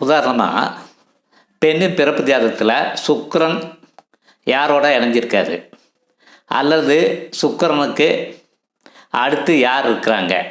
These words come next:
அப்படின்னு பாருங்க. சுக்கிரனுக்கு ரெண்டு, பன்னெண்டு, அஞ்சு, ஏழு, ஒன்பது, பதினொன்னு. இதுல வந்து ஆண் கோளான செவ்வாய்,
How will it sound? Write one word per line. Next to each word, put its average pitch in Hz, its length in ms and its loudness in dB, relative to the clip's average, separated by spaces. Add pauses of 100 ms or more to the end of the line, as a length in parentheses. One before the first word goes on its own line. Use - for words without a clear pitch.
(220)
அப்படின்னு 120 500 0
பாருங்க. 107 360 -2 (800)
சுக்கிரனுக்கு 151 680 0 (500)
ரெண்டு, 120 320 2
பன்னெண்டு, 104 460 0 (640)
அஞ்சு, 139 320 0 (100)
ஏழு, 131 340 2
ஒன்பது, 120 360 2
பதினொன்னு. 107 520 -2 (640)
இதுல 135 300 2
வந்து 123 300 2 (580)
ஆண் 143 300 0
கோளான 127 420 2 (2250)
செவ்வாய், 123 480 2